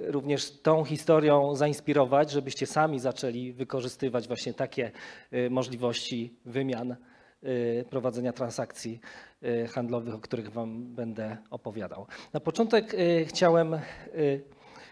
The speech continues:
y, podziękować Izie. I, y, Iza Karkocha w tym tygodniu, jak jeszcze miałem problem ze złożeniem tej prezentacji, y, podesłała mi bardzo ciekawą historię. W zasadzie przypomniała mi historię,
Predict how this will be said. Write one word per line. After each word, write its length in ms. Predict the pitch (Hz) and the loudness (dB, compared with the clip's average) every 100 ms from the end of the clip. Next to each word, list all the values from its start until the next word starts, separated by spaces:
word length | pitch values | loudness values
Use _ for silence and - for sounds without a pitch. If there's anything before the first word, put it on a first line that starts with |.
| - | 2
y, 120 | 147 | 2
podziękować 680 | 147 151 147 147 139 143 139 | 4 2 2 0 2 2 2
Izie. 460 | 143 117 131 185 208 - | -6 2 2 2 -2 -12
I, 340 | - 156 160 170 | -6 -2 -2 2
y, 200 | 156 143 | 8 8
Iza 260 | 156 151 156 | 6 4 2
Karkocha 580 | 147 139 - 151 147 131 - - | 2 0 0 4 4 2 -4 -18
w 80 | - | -8
tym 160 | - 147 | -4 0
tygodniu, 400 | 147 135 151 147 | 0 4 6 6
jak 160 | 135 | 4
jeszcze 260 | 131 135 147 | 2 2 2
miałem 200 | 139 143 | 2 2
problem 360 | - 151 143 135 | 2 2 2 -2
ze 100 | 139 | 0
złożeniem 480 | 143 135 156 151 | 0 2 2 2
tej 120 | 139 131 | 0 -2
prezentacji, 800 | 135 123 131 131 117 143 165 - - - - - | -2 0 0 0 0 -4 -6 -6 -14 -16 -18 -4
y, 180 | 143 135 135 | 2 2 2
podesłała 520 | 139 139 135 151 151 | 0 0 4 6 6
mi 140 | 147 135 | 4 4
bardzo 260 | 147 143 | 4 4
ciekawą 400 | 139 139 135 139 | 0 -2 0 -2
historię. 500 | - 147 - 113 127 | -2 -4 -2 0 0
W 40 | 156 | -2
zasadzie 420 | 143 139 131 135 - - | 0 0 2 0 -2 -10
przypomniała 640 | - 147 151 151 175 165 | -4 2 4 8 10 10
mi 100 | 151 | 8
historię, 720 | 131 139 - 170 160 156 151 | 0 -8 4 6 8 8 8